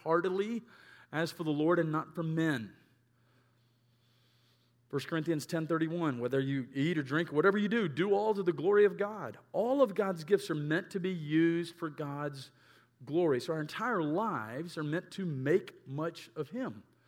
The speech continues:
Do your job well. It reflects on Christ. Do your job with integrity and good ethics. It reflects on Christ. Do all that you do for His glory.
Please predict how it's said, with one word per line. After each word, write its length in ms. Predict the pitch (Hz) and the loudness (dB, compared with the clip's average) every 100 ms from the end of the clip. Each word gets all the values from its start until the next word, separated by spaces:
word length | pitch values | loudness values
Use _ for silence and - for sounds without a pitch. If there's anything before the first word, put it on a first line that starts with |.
| _ _ 120 | _ _ -10
Do 300 | 113 240 269 | -4 0 0
your 340 | 208 180 233 | -2 -2 -2
job 600 | 196 135 160 185 185 156 110 | -4 -6 -8 -8 -8 -10 -10
well. 480 | 127 180 202 123 104 - | -10 -6 -6 -8 -12 -2
It 120 | 175 | -2
reflects 460 | - 202 - 214 - | 0 -6 -4 -6 -6
on 140 | 214 | -8
Christ. 600 | 190 - - 180 - - _ _ _ _ _ _ _ _ _ _ _ - | -6 -6 -6 -8 -10 -16 _ _ _ _ _ _ _ _ _ _ _ -4
Do 140 | 185 | 2
your 180 | 254 254 | 2 2
job 320 | 202 233 240 | 2 0 0
with 80 | 233 | -2
integrity 800 | 226 196 - 214 214 220 180 139 - 170 | -2 -4 -4 -8 -6 -2 0 -2 -6 -4
and 140 | 170 | -2
good 240 | 180 226 - | 0 -2 -2
ethics. 460 | 233 226 165 - | -6 -2 -2 -2
It 80 | 190 | -4
reflects 580 | 214 - - 214 254 - - | -4 -6 -6 -6 -6 -10 -8
on 160 | 196 | -8
Christ. 580 | 185 - 226 240 165 - - 135 | -8 -10 -8 -6 -6 -8 -14 -8
Do 300 | 214 254 - | -4 -4 -4
all 300 | 208 233 240 | -2 0 -2
that 160 | 208 185 | -2 -4
you 180 | 202 | -4
do 460 | 190 165 226 190 170 - - | -4 -2 2 2 2 -4 -18
for 140 | - 175 | -4 -2
His 240 | 185 233 | -2 -6
glory. 480 | 190 220 240 214 120 | -6 -4 -2 -2 -4